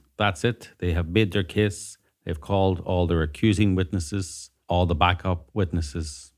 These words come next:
produced all their evidence, all their exhibits, and now it's up to the defense. And the first thing the defense did was to ask for a dismissal of all charges.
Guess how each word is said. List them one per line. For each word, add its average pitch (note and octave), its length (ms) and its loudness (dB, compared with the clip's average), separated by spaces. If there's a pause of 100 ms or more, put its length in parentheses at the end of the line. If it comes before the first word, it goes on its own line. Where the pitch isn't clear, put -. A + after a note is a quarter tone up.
(100)
produced F2 400 -2
all F2 140 4
their E2 160 2
evidence, D#2+ 540 -2 (120)
all F2 160 0
their D#2+ 140 0
exhibits, D2+ 640 -6 (200)
and E2+ 140 0
now E2 160 4
it's D#2+ 140 0
up D#2 220 -2
to E2 140 -2
the D2 60 0
defense. D2 640 -6 (100)
And F2 320 0
the - 80 -8
first C3+ 220 2
thing B2+ 180 4
the G2 80 2
defense G2+ 380 0
did G2 300 -2
was F2 460 -2
to F2 420 -2 (260)
ask F2+ 360 -2
for F#2 180 2
a E2+ 60 2
dismissal G2+ 540 2
of D#2+ 160 -2
all F#2 180 4
charges. A2 800 -2